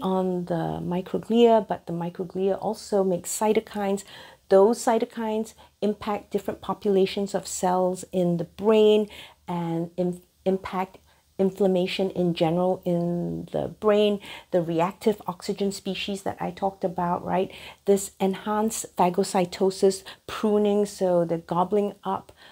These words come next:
all these different synaptic junctions, right? And all of this is going to impact how the brain is sort of reshaped after, uh, a stress event. So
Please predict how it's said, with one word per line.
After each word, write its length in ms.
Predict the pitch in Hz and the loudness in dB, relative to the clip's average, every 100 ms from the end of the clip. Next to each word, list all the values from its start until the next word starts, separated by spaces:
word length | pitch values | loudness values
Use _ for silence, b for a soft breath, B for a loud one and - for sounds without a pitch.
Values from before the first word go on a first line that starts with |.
| B | B
all 180 | - 185 | 0 0
these 220 | 190 190 | 2 -4
different 500 | 185 196 190 190 185 | 0 -2 2 0 0
synaptic 720 | - 196 175 180 175 - 190 - | -2 -2 0 0 -2 -4 -4 -2
junctions, 800 | 175 180 175 180 180 180 175 - | -2 -2 -4 -4 -2 -2 -4 -8
right? 220 | - 185 B B | -8 -8 B B
And 140 | 202 196 _ | -8 -8 _
all 260 | 240 285 | 4 4
of 140 | 294 - | 2 0
this 400 | 180 170 175 - b b _ | 2 2 2 -4 b b _
is 320 | 190 175 180 | 2 2 0
going 380 | - 180 180 190 | -4 -2 0 -2
to 180 | - 185 _ | -4 -6 _
impact 720 | 190 190 - - 170 - - B B B | 0 0 -4 -6 -6 -8 -14 B B B
how 480 | - - 262 262 269 | -14 -2 0 4 4
the 120 | 220 | 4
brain 720 | 180 175 175 190 196 190 196 196 | 0 -2 0 4 6 4 2 2
is 340 | 175 175 - - _ | 0 0 -4 -16 _
sort 240 | - 190 | -10 -6
of 100 | 180 175 | -6 -4
reshaped 840 | 160 190 - - 196 151 - - B B B _ | -4 0 0 2 2 2 -4 -18 B B B _
after, 800 | 175 175 - - 185 175 180 175 _ | -4 -4 -4 2 4 4 0 -6 _
uh, 260 | 165 160 - | -8 -8 -8
a 100 | 170 | -8
stress 680 | 175 - - 160 165 - - - | -6 -8 -2 -2 -2 -6 -8 -6
event. 440 | 170 156 151 - - B B B B B B | -4 -4 -8 -16 -20 B B B B B B
So 540 | - 254 247 240 240 | 6 8 10 6 4